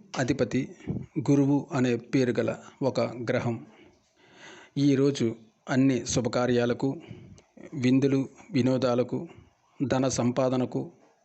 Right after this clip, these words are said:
విగ్రహ ప్రతిష్టకు, బ్యాంకు అకౌంట్ ఓపెన్ చేయటానికి,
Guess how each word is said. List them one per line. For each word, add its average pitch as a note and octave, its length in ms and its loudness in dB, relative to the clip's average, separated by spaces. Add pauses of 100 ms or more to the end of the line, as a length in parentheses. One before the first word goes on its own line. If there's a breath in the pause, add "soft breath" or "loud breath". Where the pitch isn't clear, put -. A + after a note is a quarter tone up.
విగ్రహ C3 460 -2
ప్రతిష్టకు, C3+ 800 -4 (300)
బ్యాంకు C3 640 -2 (140)
అకౌంట్ C#3+ 480 -2 (260)
ఓపెన్ C3 380 0
చేయటానికి, B2+ 600 -2